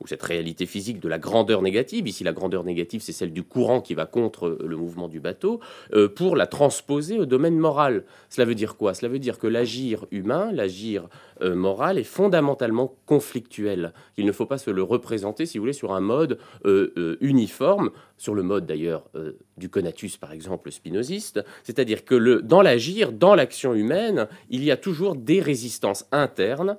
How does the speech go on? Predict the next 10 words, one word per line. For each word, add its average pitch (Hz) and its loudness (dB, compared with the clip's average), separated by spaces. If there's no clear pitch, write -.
Autrement 127 0
dit, 123 -2
je 123 0
ne 143 6
fais 139 -2
pas 143 0
le 123 2
bien 113 0
sans 170 2
effort, 139 -2